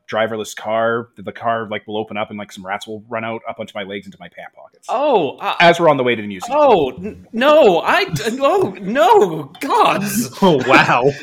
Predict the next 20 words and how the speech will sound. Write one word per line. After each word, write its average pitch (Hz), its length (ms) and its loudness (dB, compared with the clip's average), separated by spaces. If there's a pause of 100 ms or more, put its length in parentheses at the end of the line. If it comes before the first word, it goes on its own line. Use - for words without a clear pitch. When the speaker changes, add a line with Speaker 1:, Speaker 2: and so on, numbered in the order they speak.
(200)
Speaker 2:
I 277 280 6
am 180 160 2
going 220 200 6
to 185 100 0
recoil 175 640 2
at 156 180 2
this, 156 180 -4
'cause 160 240 -4 (100)
just - 220 -8 (180)
rats 240 300 -2
piled 185 360 -2
out 180 140 0
of 151 80 -6
a 139 60 -8
car 247 440 0
and 185 120 -2
crawled 285 320 0
up 311 160 -2
your 190 100 2
leg. 240 400 4